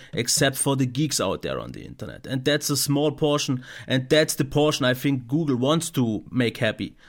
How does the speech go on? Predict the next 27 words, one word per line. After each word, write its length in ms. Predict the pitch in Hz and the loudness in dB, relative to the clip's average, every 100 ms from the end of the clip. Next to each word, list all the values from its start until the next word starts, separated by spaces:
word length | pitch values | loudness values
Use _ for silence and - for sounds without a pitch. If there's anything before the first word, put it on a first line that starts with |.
| - - | -10 -2
But 240 | 123 - - - - | -2 -4 -16 -20 -12
yeah, 260 | - 101 104 - - - | -6 -4 -4 -10 -20 -8
i-, 20 | |
it's 460 | 135 120 170 - - | -6 -2 -4 -4 -2
no 300 | 143 139 135 | 2 2 4
need 340 | 123 123 123 - | 4 4 2 0
actually 420 | 120 123 - 117 110 | -4 -4 -2 -4 -2
for 200 | 107 104 | -4 -2
have 220 | 107 - | -2 -4
them 160 | 82 | -8
still. 240 | - - - - - | -8 -12 -14 -16 -6
Because, 260 | 131 170 165 - | 0 0 0 -2
of 140 | 135 - | -10 0
course, 180 | 208 - 180 | 0 0 -2
mostly 360 | 165 226 247 220 | 0 0 2 0
you 240 | 175 180 | 2 2
see 400 | 147 - 214 151 - - _ - | 2 0 0 -2 -6 -20 _ 0
rave 460 | 143 160 180 170 | 4 6 6 4
ab-, 200 | - 131 | -2 -2
um, 260 | 143 135 127 | 0 2 2
reviewers 720 | 165 151 151 127 160 160 143 | 4 6 4 2 4 4 4
on 100 | 143 | 2
the 140 | 123 139 | 2 2
internet 260 | 139 120 | 2 2
rave 240 | 113 110 - | 2 2 0
about 300 | 92 85 - | -2 -6 -8
them. 160 | 85 | -14